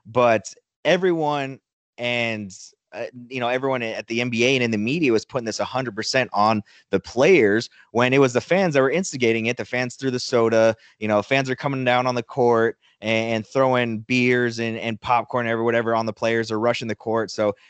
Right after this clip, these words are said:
that was kind of the, the biggest thing was, you know, 'cause we were what? I guess we were twelve years old when it happened. So you don't really, uh,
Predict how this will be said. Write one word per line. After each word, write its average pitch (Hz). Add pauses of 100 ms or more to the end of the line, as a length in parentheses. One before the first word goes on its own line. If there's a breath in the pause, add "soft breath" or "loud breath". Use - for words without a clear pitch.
(140 soft breath)
that 147
was 214
kind 165
of 139
the, 120
the 107
biggest 147
thing 110
was, 101 (460)
you 156
know, 135
'cause 123
we 180
were 160
what? 104
I 101
guess 104
we 110
were 101
twelve 117
years 113
old 104
when 117
it 107
happened. 117
So -
you 127
don't 151
really, 110 (300 soft breath)
uh, 95